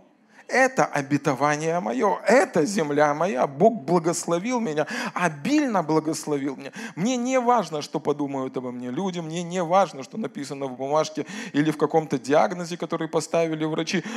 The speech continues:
Мне не важно даже, что я сам о себе подумаю. То, что говорит Слово Божье обо мне, вот истина. Огромное, услышьте, услышьте сейчас. Огромное количество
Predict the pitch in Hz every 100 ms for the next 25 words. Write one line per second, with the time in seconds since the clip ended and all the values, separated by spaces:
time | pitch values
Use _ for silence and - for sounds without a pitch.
0 | 208 151 208 240 226 208 233 208 202 196
1 | 220 196 180 214 196 180 - 208 180 -
2 | 143 147 143 127 139 - - - 233 -
3 | 175 175 190 220 - 196 208 196 185 208
4 | 202 208 202 202 208 208 202 277 220 -
5 | - 139 - - 67 - _ _ - -
6 | _ _ _ _ _ _ _ _ _ _
7 | _ - - - - 160 147 165 185 185
8 | 185 190 190 190 190 190 - 226 143 127
9 | - - _ - - 113 - - _ _
10 | - - - - 151 139 147 165 196 202
11 | 202 196 196 185 190 170 139 151 214 220
12 | 220 202 - 202 196